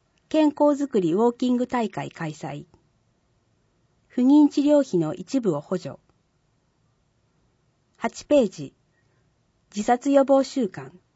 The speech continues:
引きこもり家族教室。結核予防週間。九ページ。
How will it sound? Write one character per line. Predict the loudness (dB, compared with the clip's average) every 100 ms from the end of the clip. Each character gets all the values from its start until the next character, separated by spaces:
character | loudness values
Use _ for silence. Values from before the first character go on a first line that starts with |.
| _ _ _ _ _ _ _ _ _
引 | -20 -12
き | -4
こ | 0
も | 2 0
り | -2
家 | -4
族 | -4 -4
教 | -2 -2
室。 | -2 -10 -16 -16 _ _ _ _ _ _ _ _ _ _ _ _ -8
結 | -6 -2
核 | 0 2 2
予 | 2
防 | 2 0
週 | -2 -6
間。 | -6 -14 -18 _ _ _ _ _ _ _ _ _ _ _ _ _ _ _ _ _ _ _ _
九 | 0 2
ペ | 2 2
ー | 2
ジ。 | -6 -16